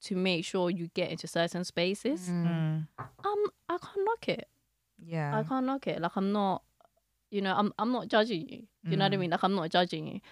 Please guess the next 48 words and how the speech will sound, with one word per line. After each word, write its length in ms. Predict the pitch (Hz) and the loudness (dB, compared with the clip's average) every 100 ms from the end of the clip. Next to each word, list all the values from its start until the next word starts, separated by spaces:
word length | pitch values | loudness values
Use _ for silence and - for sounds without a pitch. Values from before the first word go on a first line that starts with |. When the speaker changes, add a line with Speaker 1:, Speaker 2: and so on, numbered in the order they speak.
| - - | -12 -2
Speaker 1:
But 140 | 170 | 0
I 60 | 170 | 2
just 220 | 180 - | -2 -4
think 240 | 175 165 | -4 -4
that 280 | 165 156 - _ _ _ _ _ _ _ _ _ - | -4 -4 -6 _ _ _ _ _ _ _ _ _ -6
you 120 | 170 | -2
just 180 | 175 185 | -2 -4
have 160 | 170 | -8
to 100 | - | -6
be 180 | 147 147 | -6 -6
kind 180 | - 156 | -6 -8
of 100 | 160 - - | -8 -14 -14
careful 540 | - 165 160 139 135 _ | -4 -4 -4 -6 -8 _
because, 640 | 165 - 147 165 - - - _ 175 | -10 -6 -6 -6 -10 -14 -20 _ -12
Speaker 3:
Yeah, 180 | 170 147 | -6 -4
Speaker 1:
you 120 | 160 | -2
know, 60 | 151 | -2
Speaker 3:
'cause 80 | |
of 40 | 165 | 0
Speaker 1:
like, 100 | - | 2
it, 40 | 170 | 4
Speaker 3:
how 100 | 165 | 4
Speaker 1:
it 80 | 202 | 8
can 160 | 220 | 8
Speaker 3:
far 60 | 196 | 8
is 60 | - | 6
Speaker 1:
come 160 | 185 | 6
Speaker 3:
it 60 | 170 | 6
gonna 180 | 170 151 147 | 4 2 -2
Speaker 1:
back. 40 | |
Speaker 3:
go? 400 | 147 123 82 143 139 | -2 -2 -2 -4 -8
Speaker 1:
Exactly, 460 | 180 165 165 - 170 | -6 -2 -2 -2 -4
it 60 | 170 | -4
can 160 | 180 | -4
come 160 | 160 165 | -2 -2
back 140 | 147 | -2
to 80 | 147 | -2
Speaker 2:
Mm. 20 | |
Speaker 1:
bite 220 | 165 156 147 | 0 0 -2
you. 100 | 147 | -6
And, 120 | 151 | -6
like, 200 | 147 - | -8 -2
how 180 | 170 165 | 0 0
far 380 | - 151 160 - _ _ - | -2 -2 -4 -8 _ _ -4
are 60 | |
you 160 | 165 160 | -2 0
gonna 220 | 160 151 | -2 -2
go, 300 | 147 139 180 | -4 -4 -8